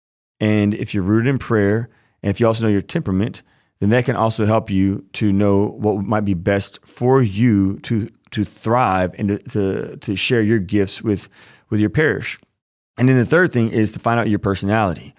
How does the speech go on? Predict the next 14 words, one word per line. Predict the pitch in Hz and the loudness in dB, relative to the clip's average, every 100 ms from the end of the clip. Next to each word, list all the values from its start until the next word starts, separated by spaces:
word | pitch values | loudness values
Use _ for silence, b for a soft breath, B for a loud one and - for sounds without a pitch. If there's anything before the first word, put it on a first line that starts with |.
| b b - | b b -4
Are | 98 | 0
you | 95 | 0
an | - | 0
introvert | 113 - 107 113 107 | -4 -2 0 0 0
or | 92 95 | 0 0
are | - 95 | 0 0
you | 95 | 0
an | |
extrovert? | - 107 - 90 90 90 b b b | 0 -4 -4 -6 -6 -6 b b b
Again, | 104 98 175 104 98 104 b b b _ | -6 0 2 2 0 -4 b b b _
we're | 107 123 | 0 4
all | 139 | 4
called | 156 147 131 | 4 2 4
to, | 113 101 - | 2 2 -2